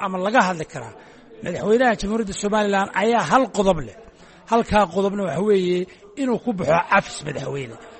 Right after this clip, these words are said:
Cid kale oo ka hadli kartaa ma jirto,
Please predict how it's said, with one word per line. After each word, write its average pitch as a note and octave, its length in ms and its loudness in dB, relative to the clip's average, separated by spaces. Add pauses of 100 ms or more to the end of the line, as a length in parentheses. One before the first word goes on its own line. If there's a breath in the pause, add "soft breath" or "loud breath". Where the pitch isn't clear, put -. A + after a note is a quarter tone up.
(140)
Cid C4 180 -2
kale A#3+ 200 6
oo A3 140 6
ka - 180 2
hadli F#3+ 200 4
kartaa F3 500 2 (360 loud breath)
ma F3 200 2
jirto, A3+ 380 0